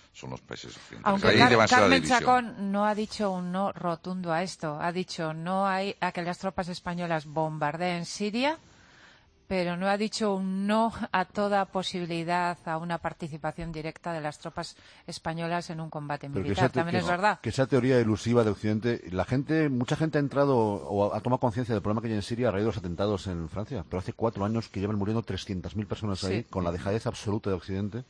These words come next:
Speaker 3: y delegando el problema, porque no se sentía concernida Europa, a la guerra civil entre sunitas y chiitas, a las naciones de ahí, y eso solamente ha servido para que se atasque durante cuatro años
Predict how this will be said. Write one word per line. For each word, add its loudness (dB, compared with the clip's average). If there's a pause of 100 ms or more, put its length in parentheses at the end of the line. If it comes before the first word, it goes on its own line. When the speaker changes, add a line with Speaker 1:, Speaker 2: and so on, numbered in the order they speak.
(520)
Speaker 3:
y -2
delegando 4
el 2
problema, 4
porque 2
no 4
se -2
sentía 0
concernida 0
Europa, 2 (540)
a 2
la 4
guerra 4
civil 2
entre 2
sunitas 0
y 2
chiitas, 2
a -2
las 0
naciones 2
de 4
ahí, 2
y -4
eso -2
solamente 2
ha -2
servido -2
para 0
que -6
se 0
atasque 2
durante 2
cuatro 0
años -2